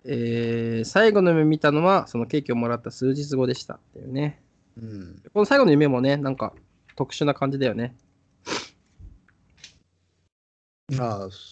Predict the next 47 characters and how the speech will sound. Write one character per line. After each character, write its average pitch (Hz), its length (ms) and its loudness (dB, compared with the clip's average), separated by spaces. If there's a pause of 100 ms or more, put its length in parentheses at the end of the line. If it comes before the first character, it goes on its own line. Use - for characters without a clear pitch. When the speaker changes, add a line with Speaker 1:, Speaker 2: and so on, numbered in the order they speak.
(280)
Speaker 2:
こ 123 160 -6
れ 131 100 2
は 131 200 0
で 113 80 0
も 110 80 -2
金 143 200 0
縛 156 220 0
り 151 320 -2 (600)
か。 117 440 -2 (320)
Speaker 1:
う 110 40 -12
ん。 104 40 -10
Speaker 2:
う 98 100 -8
ん。 80 100 -16 (180)
Speaker 1:
あ、 - 120 -20
そ - 160 -14
う 127 60 -16
そ - 160 -16
う - 40 -18
そ - 140 -20
う。 - 40 -20 (640)
い 117 60 -4
い - 20 -4
ね。 117 300 -6
こ 127 100 -4
の 120 80 0
金 175 240 4
縛 175 260 2
り 170 60 2
に 170 140 2
あ 160 40 2
っ 160 80 -10
て 110 140 -10
さ、 117 240 -8 (460)
や 135 160 -2
べ 180 160 4
え 165 60 0
と - 100 -12
思 113 160 -6
う - 60 -14
か - 100 -16
ら - 100 -16
さ、 - 260 -16 (420)
Speaker 2:
う 110 120 -8
ん。 101 40 -4
Speaker 1:
こ 117 760 -4
う、 - 1080 -12
S、 165 280 0